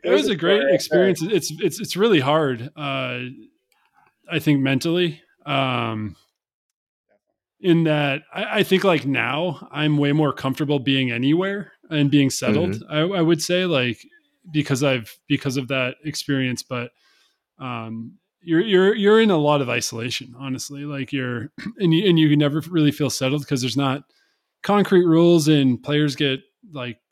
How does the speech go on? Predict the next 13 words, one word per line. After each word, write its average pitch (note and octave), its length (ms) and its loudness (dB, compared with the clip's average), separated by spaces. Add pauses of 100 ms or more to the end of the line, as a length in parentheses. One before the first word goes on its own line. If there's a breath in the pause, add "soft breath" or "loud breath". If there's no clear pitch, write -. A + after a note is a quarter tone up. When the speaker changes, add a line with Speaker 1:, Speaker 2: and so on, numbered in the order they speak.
(140)
Speaker 2:
abruptly C#3+ 420 -4
fired C3+ 480 -4
and C3 100 -2
sent C3+ 220 -6
home B2+ 640 -6 (200)
out C#3+ 100 -8
of B2+ 60 -6
the B2 60 -8
blue C3 320 -4
all B2 140 -4
the A#2 100 -10
time. B2+ 380 -8
So B2 320 -8